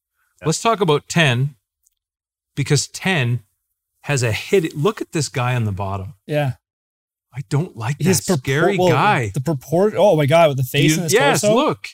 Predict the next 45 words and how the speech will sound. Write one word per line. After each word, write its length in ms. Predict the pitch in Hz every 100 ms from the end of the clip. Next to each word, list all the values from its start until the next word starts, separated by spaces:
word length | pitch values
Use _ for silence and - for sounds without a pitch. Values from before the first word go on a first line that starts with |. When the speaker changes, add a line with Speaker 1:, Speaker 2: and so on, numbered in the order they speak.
| _
Speaker 3:
Oh 120 | - 190
my 160 | 147
God. 460 | 120 160 170 143 117 _ _ _ _ _ _ _
That 80 | 156
is, 220 | 208 127 -
that 240 | 180 214
is 260 | 143 117 113
disturbing. 800 | 131 123 - 135 165 147 110 98
Speaker 2:
It's 140 | - - -
very 160 | 226 208
<laughs> 160 | -
disturbing. 420 | - - - 127 127
Speaker 1:
I 20 |
wanna 220 | 143 165
say 180 | 156 165
that 260 | 147 165 -
guy's 240 | 160 143
in 100 | 151
the 100 | 147
Unmen 400 | 139 143 143 135
comic 320 | 135 139 127
too. 200 | - 135
Speaker 2:
Stop 460 | 113 - 147 117 104
it. 140 | 113 - _ _
For 160 | 131
real? 340 | 127 135 180 214
Speaker 3:
Oh, 180 | 202 156
Speaker 1:
I 80 | 123
wanna 140 | 131 135
Speaker 3:
how 60 | 165
could 100 | 165
Speaker 1:
say 60 |
Speaker 3:
you 40 | 139
Speaker 1:
he's 60 |
Speaker 3:
not? 340 | 131 147 190 120
Speaker 1:
in 60 | 107
it. 120 | -
Speaker 2:
Oh 80 | -
no, 300 | 104 98 95 92
I, 160 | - 117 110 113 _ - - -
listen, 320 | 160 180 135 107
I'm 240 | - 226 254
scared 800 | - - 180 160 117 117 135 - -
of 220 | 127 -
Arcane. 640 | 135 139 - 175 131 110